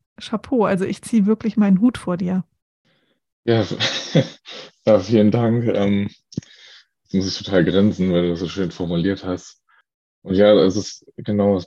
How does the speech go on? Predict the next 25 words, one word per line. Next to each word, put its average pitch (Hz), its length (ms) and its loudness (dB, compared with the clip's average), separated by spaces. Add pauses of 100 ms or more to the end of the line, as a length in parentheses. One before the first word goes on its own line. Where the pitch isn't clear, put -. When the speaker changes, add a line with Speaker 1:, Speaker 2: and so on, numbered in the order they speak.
(120)
Speaker 2:
also 98 140 -2
es - 60 -16
brauchte 101 260 -2
bei 92 100 0
mir 92 160 2
auch 104 80 0
auf 104 100 -6
jeden 98 140 -4
Fall 98 180 -2
viel 98 220 -6
Mut. 110 480 -2
Und 92 520 -10 (500)
was 92 140 -8
du 98 120 0
gesagt 95 460 0
hast, 101 140 -10
passt - 300 -6
ganz 104 300 -2
gut. 113 420 -2 (120)
Dieses, 98 640 0 (180)
ich - 80 -20
denke, 95 340 2
dass 92 220 0
ich, 92 180 -4
ähm, 87 480 -6